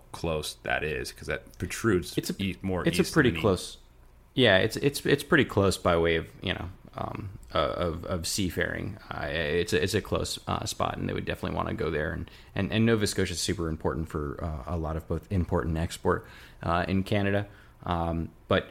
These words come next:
Speaker 2: but there's this one particular area in, at Moncton where there's a peninsula, uh, as I was saying, that connects Nova Scotia and the mainlands, um, to, and it's only, like, fourteen miles wide. Uh, so it's a super narrow channel. And,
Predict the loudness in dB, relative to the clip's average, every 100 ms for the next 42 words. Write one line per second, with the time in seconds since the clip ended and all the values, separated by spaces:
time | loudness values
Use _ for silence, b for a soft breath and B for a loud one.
0 | -4 2 6 6 6 4 6 6 4 0
1 | 2 4 4 4 2 -2 -4 -8 -4 -2
2 | -2 -2 -2 -2 -4 -2 -2 -4 -2 0
3 | 0 0 0 -2 -4 -6 -4 -4 -4 -4
4 | -4 -4 -4 -2 -2 -2 -2 -4 -4 -4
5 | -2 -2 -4 -4 -4 -4 -2 -4 -4 -6
6 | -8 B B B -2 -2 -2 -6 -12 -20
7 | -16 -4 0 2 2 2 0 2 4 4
8 | 2 -2 0 0 0 0 0 0 -2 -4
9 | -6 -6 -12 B B B B -8 -6 -2
10 | 2 2 2 2 4 4 4 4 2 0
11 | 0 0 2 0 B B B 0 2 4
12 | 0